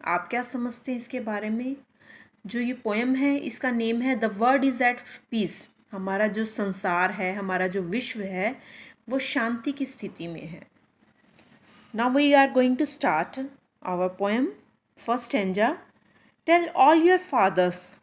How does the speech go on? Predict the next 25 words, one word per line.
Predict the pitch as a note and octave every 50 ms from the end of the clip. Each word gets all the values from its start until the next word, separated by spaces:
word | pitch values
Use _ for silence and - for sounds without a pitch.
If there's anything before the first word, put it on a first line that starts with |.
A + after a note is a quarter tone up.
| _ _ _ _ _ _ _ _ _ _ _ _ _ -
and | G3+ G3+ G#3 G#3 G#3+ G#3 A#3
tell | A3+ A3+ B3 C4 C#4 D4 - - -
all | - F#3 F3+ F#3 F3+ G3
your | G#3 G3+ F#3 E3+ F#3+
brothers, | F#3 F3 D#3+ D#3+ G3+ A#3 B3+ B3 - - - - _ _ _ _ _ _ _ _ _ _ _ _ _ -
tell | B3 A#3+ B3 - -
all | - A#3 A#3 B3 C4 B3+ C#4
your | C#4+ D4
sisters | C#4+ - - G#3 G3 - - - A3 G#3+ A3+ A#3+ B3+ - - - - - _ _ -
and | - F#3+ F#3+ F#3 F#3 F3+
mothers | F3+ F3 F3 E3 F3+ G#3 A#3 C4 C4 - - - - _ _ -
and | G3 G#3 A3 A3 A#3
lovers, | C4 C4+ C4 A#3+ G#3 F3+ E3+ E3+ - - - - _ _ _ _ _ _ _ _ _ _ _ _ _ _ _ _ -
tell | - G3+ C4+ F#4 - -
all | - G#3 A#3+ B3 B3+
the | A3+ G#3+ A3+ A3 -
people | - F3+ E3+ E3+ - - G#3 A3 A3+ A3+ G3+ F3+ E3+ F3
you | F#3+ F#3 F#3 G3
meet | A3+ A#3+ A#3 - G3+ F#3
in | E3 D#3
the | D#3+ D#3+ -
street, | - - A#3+ B3 C4+ C#4 C4+ - - - _ _ _ _ _ _ _ _ _ _ _ _ _ _ - - - _ _ _ _ _ -
the | F3 G3+ G#3 - B3+
fighting | B3 C4+ C#4 C#4 - D4+ D4 C#4 C#4 D4
is | C4 B3